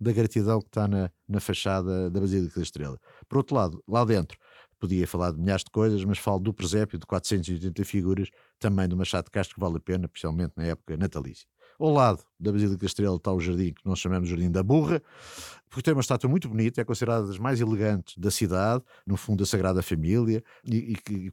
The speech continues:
por ter o burro, é chamado Jardim do Burro. Aliás, como é o quiosque que está à frente, que vale a pena ver, é um dos quiosques mais bonitos da cidade de Lisboa, que foi recuperado, eh, mas todo este envolvente merecia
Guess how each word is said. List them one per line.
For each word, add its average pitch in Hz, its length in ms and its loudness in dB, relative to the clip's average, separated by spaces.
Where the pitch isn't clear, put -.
por - 140 -20
ter 113 140 0
o 104 100 2
burro, 98 360 -2
é 107 60 -6
chamado 98 340 0
Jardim 95 240 2
do 107 120 2
Burro. 127 320 0
Aliás, 123 180 2
como 135 220 0
é - 20 4
o 123 40 2
quiosque 127 340 2
que - 80 -20
está 117 140 0
à 113 40 2
frente, 113 260 0
que - 120 -10
vale 117 160 2
a 98 40 0
pena 98 360 0
ver, 117 300 2
é 107 100 0
um 107 40 2
dos 104 100 -2
quiosques 113 340 0
mais 123 200 4
bonitos 98 280 -2
da 104 120 -4
cidade 101 240 -2
de 90 60 -4
Lisboa, 117 260 0
que - 100 -18
foi 117 140 4
recuperado, 117 500 -2
eh, 120 120 0
mas 135 120 6
todo 131 160 2
este 135 200 2
envolvente 117 600 2
merecia 110 600 0